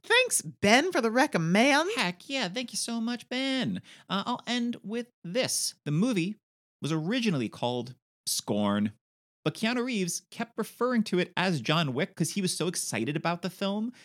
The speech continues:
Speaker 2: So when talking about it, like, in interviews or whatnot, he'd say, like, "And I got this great movie co-, like, that I'm working on called John, it's called John Wick." I'm like, "John Wick and John, he's John Wick and all over the place." And so the writer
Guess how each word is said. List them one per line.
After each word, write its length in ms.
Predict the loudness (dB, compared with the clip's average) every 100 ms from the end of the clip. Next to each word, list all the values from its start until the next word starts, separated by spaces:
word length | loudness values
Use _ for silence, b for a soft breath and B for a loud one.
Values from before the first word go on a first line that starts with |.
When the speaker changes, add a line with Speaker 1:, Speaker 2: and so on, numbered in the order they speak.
| b
Speaker 2:
So 140 | -4 0
when 120 | 0
talking 380 | 0 -8 -4 -4
about 260 | -2 -2
it, 60 | -2
like, 160 | -4 -6
in 80 | -2
interviews 440 | -2 0 -2 0
or 60 | -2
whatnot, 320 | -4 -4 -2
he'd 140 | -2 -2
say, 100 | -4
like, 180 | -4 B B -8
"And 80 |
I 40 | -8
got 180 | -8 -6
this 160 | -6
great 340 | -6 -4 -2 2
movie 240 | 2 2
co-, 220 | -4 -8 -6
like, 140 | -6 -4
that 100 | -4
I'm 60 | -2
working 280 | -2 0
on 160 | 0 0
called 200 | -2 -4
John, 300 | 0 0 0
it's 100 | -4
called 200 | -8 -2
John 340 | 0 4 4
Wick." 220 | 2 0 -2
I'm 100 | -4
like, 120 | -4
"John 280 | -2 -2 0
Wick 180 | -2
and 120 | -2 -2
John, 260 | 0 -2
he's 140 | -4 -6
John 240 | -2 0
Wick 160 | 0 0
and 60 |
all 120 | 0
over 140 | 0 -2
the 80 | -4
place." 300 | -4 -4 -8 B B B B 0
And 160 | 2
so 160 | 4 2
the 260 | 2 0 2
writer 600 | 2 4 4 2 0